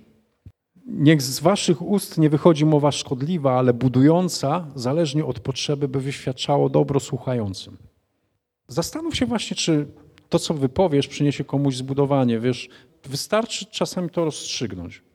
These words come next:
Zauważyliście pewnie, że wiele cytatów podawałem z przypowieści Salomona. Wiecie,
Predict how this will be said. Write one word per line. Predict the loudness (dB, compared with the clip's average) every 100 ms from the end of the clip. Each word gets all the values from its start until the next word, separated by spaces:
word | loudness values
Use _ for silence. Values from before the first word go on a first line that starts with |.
| _ _ _ _ _ _ -20 _ -20 -16 -8
Zauważyliście | 2 4 6 4 2 0 0
pewnie, | 0 2 2
że | 2 0 -2 -8 -2
wiele | 2 2
cytatów | 2 0 -2 -2 -4
podawałem | -2 0 2 2
z | 0
przypowieści | -6 -6 -2 -2 -4
Salomona. | -4 -2 -2 -2 -2
Wiecie, | -2 0 -2